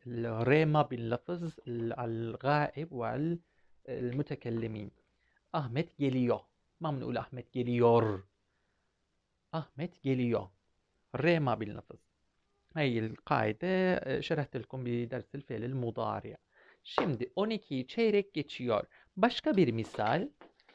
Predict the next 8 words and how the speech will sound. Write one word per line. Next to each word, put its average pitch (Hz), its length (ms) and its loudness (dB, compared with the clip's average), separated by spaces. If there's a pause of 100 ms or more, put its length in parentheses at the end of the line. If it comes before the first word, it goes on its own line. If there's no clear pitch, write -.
(240)
Başka 127 640 -8
bir 127 220 -8
misal, 110 480 -10
misal 131 460 -8 (100)
أخرى. 123 720 -8 (960)
Mesela 147 640 -4
bu 143 80 -4
şekilde. 107 880 -6